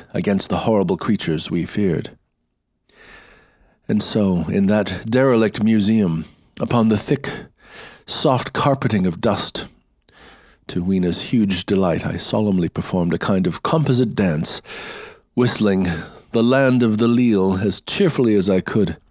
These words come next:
In part it was a modest can-can, in part a step dance,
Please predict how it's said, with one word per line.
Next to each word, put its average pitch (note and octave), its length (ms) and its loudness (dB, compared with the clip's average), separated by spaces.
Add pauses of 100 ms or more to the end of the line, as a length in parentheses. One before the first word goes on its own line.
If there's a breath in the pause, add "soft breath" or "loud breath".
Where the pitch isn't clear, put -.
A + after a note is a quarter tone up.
(880 loud breath)
In F2+ 120 -4
part F#2+ 260 0
it F#2+ 80 0
was G2 160 0
a F2+ 280 0
modest A2+ 480 2
can-can, A#2 560 2
in G#2 140 2
part B2+ 240 2
a G#2+ 180 2
step B2 380 -2
dance, F#2 460 0